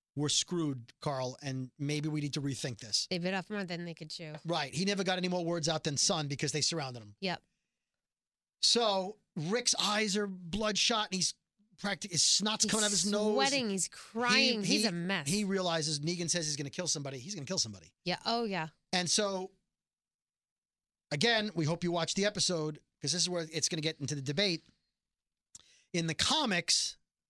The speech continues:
Speaker 1: in the Walking Dead comic book, in the same episode, you see who he kills. Okay? In the comics, again, they change it in the T V show, so this doesn't mean anything.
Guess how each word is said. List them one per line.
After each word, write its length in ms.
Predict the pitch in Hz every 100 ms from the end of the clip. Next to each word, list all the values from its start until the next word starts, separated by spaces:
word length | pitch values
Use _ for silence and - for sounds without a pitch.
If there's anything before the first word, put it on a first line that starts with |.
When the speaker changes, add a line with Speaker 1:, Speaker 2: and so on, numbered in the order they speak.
| _ _ _ _
Speaker 1:
in 60 | 127
the 40 | 147
Walking 260 | 175 190
Dead 140 | 185 196
comic 340 | 247 247 190
book, 280 | 170 151 - _ _ _ _ _
in 140 | 185
the 80 | 190
same 300 | - 226 220
episode, 640 | 254 254 202 190 170 160 143 _ _ _
you 120 | 160
see 220 | 165 - 196
who 100 | 175
he 80 |
kills. 400 | 156 139 98 - - _ _ _ _ -
Okay? 360 | 120 156 196 214 _ _ _ _ _ _ _ _
In 140 | 131
the 80 | 190
comics, 600 | 226 233 190 175 - - _ _ _ -
again, 360 | 147 180 175
they 100 | 156
change 420 | 139 - 202 208
it 120 | 208 208
in 160 | 196
the 60 | 190
T 160 | -
V 120 | 170 156
show, 280 | - 147
so 140 | 139 135
this 140 | 143
doesn't 260 | - 175 202
mean 140 | 208
anything. 340 | 180 139 127